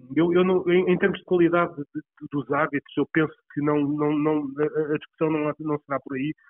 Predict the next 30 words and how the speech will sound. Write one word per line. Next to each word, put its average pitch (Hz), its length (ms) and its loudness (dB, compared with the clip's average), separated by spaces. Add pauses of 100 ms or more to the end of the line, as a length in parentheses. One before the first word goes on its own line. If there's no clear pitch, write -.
(140)
até - 140 -4
porque - 200 -16
vamos 123 200 -6
estar 131 160 -8
representados 131 600 -10
no, 139 160 -6
até 127 200 -6
no 127 100 -8
próximo 120 380 -12 (480)
Europeu 123 280 -4
de 123 100 -8
Futebol. 117 360 -6 (480)
Ah, 117 280 -4
agora, 127 300 -2 (200)
eu 143 180 -4
penso 151 220 0 (180)
que, 156 320 0 (420)
eh, 143 360 -2 (840)
os 139 160 0
erros 160 300 2
não 151 140 4
acabaram 151 460 -4
com 143 140 0
o 123 80 -2
var, 135 320 -2 (300)
como 156 200 0
também, 156 360 4
se 165 140 -6
estivermos 151 420 0
atentos 151 420 0